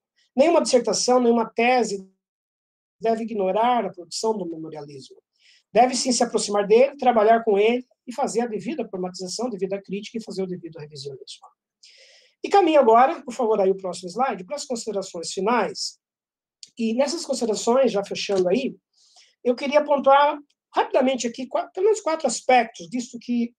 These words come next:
que eu tentei compartilhar com vocês aqui nessa tarde. O primeiro é, é que o curso, né, o surgimento do curso superior de História, precursor da universidade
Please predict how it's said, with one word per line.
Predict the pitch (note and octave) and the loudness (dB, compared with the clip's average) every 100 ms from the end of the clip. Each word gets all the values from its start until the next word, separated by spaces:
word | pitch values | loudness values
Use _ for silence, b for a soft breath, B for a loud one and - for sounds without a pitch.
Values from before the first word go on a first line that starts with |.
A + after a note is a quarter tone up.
| _ _ | _ _
que | A#3 | -2
eu | |
tentei | A#3 A3+ A3+ | -2 -2 -2
compartilhar | G3+ F#3+ G3 G3 G3 | -2 -4 0 2 2
com | G3 F3+ | 0 -6
vocês | F3 G3+ F#3 | -4 -4 -4
aqui | F3+ F#3+ | -4 -4
nessa | F3 - D#3+ - | -4 -6 -14 -16
tarde. | - - | -12 -8
O | A#3 | -4
primeiro | D4 B3+ F#3 - _ _ _ b b b _ _ _ b b b _ _ | 2 4 4 -2 _ _ _ b b b _ _ _ b b b _ _
é, | B3+ C4 B3+ B3+ B3+ _ - | 4 6 6 4 0 _ 2
é | C#4+ | 4
que | F4+ | 6
o | F4+ | 4
curso, | - G#4+ - - A3+ F3+ | 8 6 6 -2 -4 -2
né, | C4+ | -2
o | A#3 | -4
surgimento | E4 B3 D#4+ G4 C4 | -6 -6 -4 -6 -8
do | A3+ | -10
curso | A#3 A3 | -8 -8
superior | - G3+ G3 G#3 | -6 -4 0 0
de | F#3 | -2
História, | - - - A#3+ A#3+ F3 F3+ | -12 -12 0 2 2 0 -8
precursor | G#3 - F3+ A#3+ A3 | -12 -10 -8 -6 -4
da | F#3 | -4
universidade | F3+ F#3 - - F3+ G#3 F3+ D3 D3 | -4 -8 -12 -4 0 2 0 -6 -18